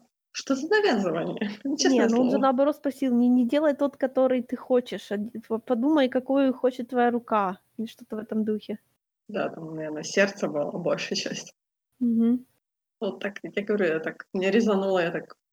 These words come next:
Speaker 1: "Почему такое ограничение ребенку сразу делается? Зачем?"
Speaker 2: <laughs> Может, это скорее ребенок хотел не выделяться.
Speaker 1: С деревянным лайтсайбером он бы очень не выделялся, да?
Speaker 2: Ну, это же не дерево. Ну, точнее, это дерево, это,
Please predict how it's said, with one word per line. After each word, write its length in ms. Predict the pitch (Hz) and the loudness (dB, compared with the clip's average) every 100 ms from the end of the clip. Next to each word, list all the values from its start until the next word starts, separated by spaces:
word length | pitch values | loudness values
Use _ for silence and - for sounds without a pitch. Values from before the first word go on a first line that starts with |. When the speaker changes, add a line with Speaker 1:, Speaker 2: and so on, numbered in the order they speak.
| _ _ | _ _
Speaker 1:
"Почему 280 | - - 403 | -8 -2 2
такое 240 | 339 285 | 2 4
ограничение 600 | 233 277 277 269 - 233 202 | 4 4 2 0 0 2 2
ребенку 340 | 208 165 165 | 0 -2 -6
сразу 300 | - 208 226 | -4 2 4
делается? 600 | 220 180 - 180 - 220 | 4 4 2 -4 -4 0
Зачем?" 460 | 233 277 302 381 262 | 2 4 4 2 -2
Speaker 2:
<laughs> 320 | 254 240 - _ _ _ | -4 -10 -14 _ _ _
Может, 280 | 277 285 - | -2 -2 -2
это 120 | 277 | -6
скорее 380 | 277 - 269 262 | -6 0 2 2
ребенок 440 | 262 240 254 233 - | 2 2 2 0 -4
хотел 300 | 233 240 226 | -6 0 2
не 120 | 220 | 2
выделяться. 800 | 220 220 220 214 208 - 214 208 _ _ _ _ _ _ | 0 -2 0 0 0 -2 -8 -10 _ _ _ _ _ _
Speaker 1:
С 120 | 202 202 | 0 4
деревянным 460 | 233 226 240 233 | 6 8 6 4
лайтсайбером 640 | 214 226 - 269 240 240 233 | 4 4 4 4 6 6 6
он 140 | 226 | 4
бы 100 | 220 247 | 6 6
очень 320 | 277 - 214 | 4 2 2
не 80 | 202 | 2
выделялся, 680 | 190 220 202 165 165 180 170 | 2 2 2 2 0 -2 -4
да? 200 | 160 185 233 - - | -4 -4 -6 -10 -2
Speaker 2:
Ну, 120 | 285 | 0
это 160 | 294 294 | 0 0
же 80 | 254 | 2
не 140 | 269 247 | 2 4
дерево. 580 | 262 226 208 202 208 - _ _ _ _ _ - | 4 2 2 0 -2 -8 _ _ _ _ _ -6
Ну, 80 | 247 | -4
точнее, 220 | 247 277 | 0 2
это 120 | 247 | 2
дерево, 340 | 233 330 330 254 | 2 4 4 4
это, 420 | 233 240 233 | 4 4 4